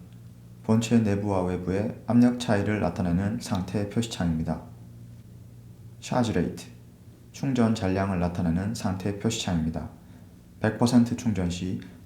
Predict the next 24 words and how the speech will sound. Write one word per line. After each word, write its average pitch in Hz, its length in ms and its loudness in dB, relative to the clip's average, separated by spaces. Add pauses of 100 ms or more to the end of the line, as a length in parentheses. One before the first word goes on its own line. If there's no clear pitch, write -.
(100)
여섯 110 160 2
시간 101 320 0
사용 92 260 -2
가능합니다. 82 560 -2 (680)
보조 117 300 4
전원 110 320 4
사용법은 107 720 0 (460)
파워 123 380 4
모듈 98 400 0
커버를 107 420 0
열고 87 540 -2 (420)
에이에이 107 380 6
건전지 95 640 0
여덟 101 260 2
개를 92 200 0
삽입 90 420 -6
후 120 240 0 (240)
커버를 110 480 2
닫습니다. 85 600 -2 (1900)
위치를 107 600 -2 (220)
옥스, - 400 -2 (540)
배터리에 110 420 4
두어 98 300 -2
작동시킵니다. 90 840 -2